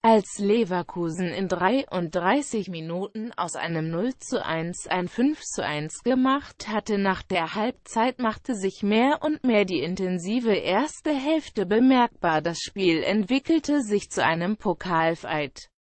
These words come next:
Die Fehler häuften sich auf beiden Seiten. Ein solcher Patzer leitete auch einen Konter von Leverkusen ein,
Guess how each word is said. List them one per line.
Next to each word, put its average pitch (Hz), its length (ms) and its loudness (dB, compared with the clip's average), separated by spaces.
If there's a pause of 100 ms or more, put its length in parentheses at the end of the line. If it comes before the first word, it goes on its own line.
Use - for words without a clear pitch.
(560)
Die 220 140 2
Fehler 185 600 0
häuften 226 540 0
sich 202 260 -4
auf 175 160 -8
beiden 262 380 0
Seiten. 202 420 2
Ein 214 260 -4
solcher 208 440 2
Patzer 247 560 -4
leitete 180 640 0
auch 175 220 0
einen 196 340 2
Konter 254 520 -2
von 240 280 -2
Leverkusen 175 920 -2
ein, 131 460 -6